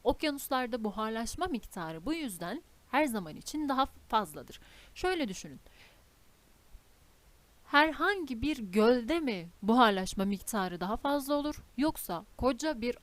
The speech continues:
okyanusta mı? Tabii ki okyanuslar yüzey olarak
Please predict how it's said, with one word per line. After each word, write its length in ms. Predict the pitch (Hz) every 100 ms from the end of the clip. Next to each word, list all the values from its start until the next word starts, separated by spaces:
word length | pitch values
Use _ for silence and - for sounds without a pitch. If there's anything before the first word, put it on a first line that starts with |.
| -
okyanusta 580 | 214 214 180 170 -
mı? 120 | 156 - - - - -
Tabii 280 | 339 277 196
ki 160 | - - -
okyanuslar 800 | 202 - 233 247 - 208 196 -
yüzey 420 | 185 202 233 302 -
olarak 380 | 214 208 165